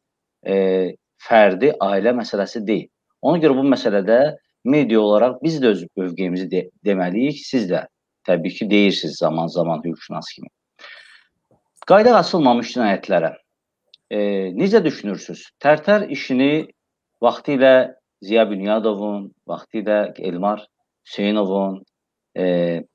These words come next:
o mübhəm terror olaylarına o taleyi gözləyə bilərmi? Mən istərdim biraz da müqayisəli şəkildə sizdən, e, bu məsələyə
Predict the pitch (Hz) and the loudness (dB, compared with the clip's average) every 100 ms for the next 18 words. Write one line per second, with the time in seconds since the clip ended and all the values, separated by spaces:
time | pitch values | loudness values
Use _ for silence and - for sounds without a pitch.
0 | _ _ _ _ _ _ _ 113 110 - | _ _ _ _ _ _ _ 2 2 2
1 | 107 117 - 151 143 101 - _ _ _ | 0 0 2 2 4 0 -8 _ _ _
2 | _ _ 131 113 135 123 - 104 101 95 | _ _ 0 2 4 2 2 4 4 4
3 | 90 90 92 80 _ _ _ - 139 139 | 2 0 -4 -6 _ _ _ -4 -2 4
4 | 113 104 110 107 107 - 110 101 113 151 | 4 6 2 2 0 2 2 4 4 4
5 | 120 104 175 160 170 156 147 139 139 131 | 4 -2 -4 -2 0 0 0 0 0 -2
6 | 123 - _ - 104 120 113 120 120 - | -6 -10 _ -6 2 4 4 0 -2 -6
7 | 101 - 92 104 101 101 87 98 101 110 | -12 -12 -6 -6 -6 -10 -6 -4 -4 -8
8 | _ _ _ - 90 110 110 98 98 95 | _ _ _ -12 -6 -2 -2 -2 -2 2